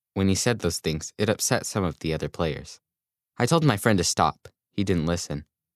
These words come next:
When we got back to class, I talked to him about it. I told him I didn't like it when he was mean to other people or when he took the Lord's name in vain. He agreed to stop. I also repented and decided I wouldn't let anyone change who I was or make me less kind.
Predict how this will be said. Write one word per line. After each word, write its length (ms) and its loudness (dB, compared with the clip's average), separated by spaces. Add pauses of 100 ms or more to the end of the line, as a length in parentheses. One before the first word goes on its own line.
(640)
When 160 4
we 100 8
got 220 4
back 220 0
to 100 2
class, 340 2
I 100 4
talked 320 0
to 60 0
him 140 -2
about 320 0
it. 220 -6
I 80 0
told 280 4
him 120 0
I 80 2
didn't 260 2
like 240 2
it 60 4
when 160 2
he 80 0
was 180 -4
mean 200 0
to 120 -4
other 160 -2
people 540 -6 (280)
or 120 -2
when 160 2
he 80 2
took 220 -2
the 100 -8
Lord's 280 0
name 220 -2
in 80 -4
vain. 320 -4 (680)
He 160 2
agreed 280 0
to 80 -2
stop. 420 -2 (840)
I 100 4
also 280 2
repented 520 0
and 140 0
decided 400 2
I 80 4
wouldn't 300 4
let 160 4
anyone 360 4
change 400 0
who 120 -2
I 100 2
was 420 0
or 80 -2
make 240 -2
me 100 -2
less 220 -2
kind. 420 -10